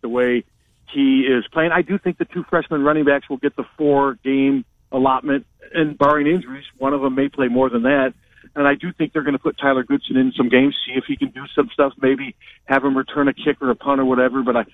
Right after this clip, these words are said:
I, but I don't think any true freshmen are gonna be pushing for starting positions. Maybe I'm wrong. I just don't see it right now. I do think you're gonna see those four-game cameos, just like they did last year with Tyrone Tracy. He played in those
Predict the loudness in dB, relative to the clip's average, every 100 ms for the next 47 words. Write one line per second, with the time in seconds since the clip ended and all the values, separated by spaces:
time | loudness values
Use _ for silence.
0 | -20 -10 -8 -2 0 2 2 0 -4 -4
1 | -2 -2 -4 -4 0 2 2 -2 -8 -4
2 | -2 0 -2 0 -2 0 0 0 0 0
3 | 0 2 2 0 _ _ _ _ _ _
4 | -12 0 2 2 -2 -4 -4 -2 0 0
5 | -2 -2 -2 -4 -6 0 2 2 2 2
6 | 2 0 -4 -8 -10 -10 -10 -12 -12 -6
7 | -4 -2 -2 0 0 0 -2 -2 -2 -2
8 | -4 -2 0 0 0 0 0 0 -6 -2
9 | 0 0 0 0 2 2 0 -2 -14 -20
10 | -6 -2 2 2 0 0 0 2 0 -2
11 | -8 -8 -4 -2 0 0 0 -2 -2 -8
12 | -14 -2 0 2 0